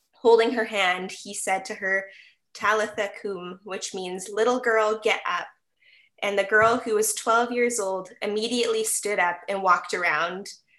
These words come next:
They were overwhelmed and totally amazed. Uh, Jesus gave them strict orders not to tell anyone what had happened,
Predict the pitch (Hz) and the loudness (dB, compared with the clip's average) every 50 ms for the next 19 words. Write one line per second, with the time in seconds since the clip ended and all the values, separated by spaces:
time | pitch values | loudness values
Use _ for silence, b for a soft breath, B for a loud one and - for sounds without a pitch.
0 | _ _ _ _ _ _ _ _ _ - - 202 202 196 196 - - 226 254 262 | _ _ _ _ _ _ _ _ _ -2 0 0 2 2 2 2 4 4 4 4
1 | 254 247 233 214 202 190 190 190 190 185 185 190 202 202 - - 262 269 254 254 | 4 2 2 2 2 2 2 0 -2 -4 -6 -6 -6 -4 -4 -2 -2 -2 0 0
2 | 269 254 240 240 226 202 185 170 170 170 175 175 - - - - - - _ _ | 2 2 4 4 2 2 2 0 0 0 -4 -6 -8 -10 -10 -10 -14 -16 _ _
3 | _ _ _ _ _ _ - - _ _ - 202 202 190 180 175 180 - 247 233 | _ _ _ _ _ _ -20 -20 _ _ -8 -4 -2 -2 -2 -2 -4 -4 -4 -4
4 | 240 240 254 - - - 220 208 214 214 208 202 196 190 190 196 - - - 247 | -4 -4 -4 -4 -2 0 0 0 0 0 0 0 0 0 0 -2 -4 -2 0 0
5 | 240 233 - - 202 202 202 202 214 208 202 190 180 - - - 220 - - 196 | -2 -2 -4 -4 -4 -2 -2 -2 -4 -2 0 0 0 0 0 -8 -8 -8 -4 -4
6 | 185 180 180 185 185 185 185 180 180 185 180 180 175 - - 190 190 196 - 180 | -4 -4 -4 -4 -6 -6 -4 -4 -4 -4 -4 -4 -4 -4 -4 -6 -6 -4 -2 -2
7 | 170 170 - 180 165 165 180 190 - | -2 -2 -2 -4 -6 -6 -6 -10 -14